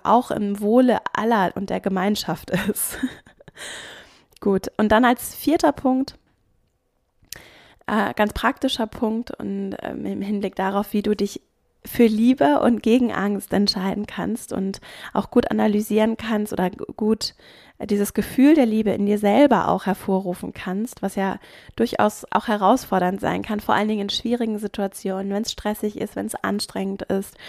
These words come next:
Äh, und auch vor allen Dingen als Beispiel, wenn du zum Beispiel befördert wirst und auf einmal, ähm, äh, die, das Lob weniger wird. Ja, das ist ja ganz häufig so, dass wir dann mit neuen,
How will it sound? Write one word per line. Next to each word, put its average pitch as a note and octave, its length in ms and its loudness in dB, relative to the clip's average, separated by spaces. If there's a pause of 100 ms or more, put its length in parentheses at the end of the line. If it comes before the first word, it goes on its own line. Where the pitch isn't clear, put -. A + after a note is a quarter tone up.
(880)
Äh, G#3 300 -4
und A3 220 -2
auch A3+ 120 0
vor - 140 -2
allen G#3 200 0
Dingen A#3 140 -2
als G#3 120 -4
Beispiel, A3 720 -2
wenn G3+ 220 0
du G#3 120 -2
zum - 160 -6
Beispiel G3 280 -4
befördert A3 640 4
wirst G3 440 -2
und G3+ 340 -2
auf F#3+ 160 -2
einmal, G3+ 640 0 (460)
ähm, G3 480 -4 (160)
äh, - 180 -10
die, F#3+ 920 -2
das G3 200 0
Lob A#3 460 4
weniger F#3 500 -2
wird. E3+ 400 -8
Ja, G3+ 140 0
das G3+ 140 -4
ist - 100 -14
ja G#3 60 4
ganz G#3 260 0
häufig A3+ 360 2
so, G#3 120 0
dass G3 200 -4
wir - 80 -4
dann F#3+ 180 -2
mit F#3+ 120 -4
neuen, G3+ 400 2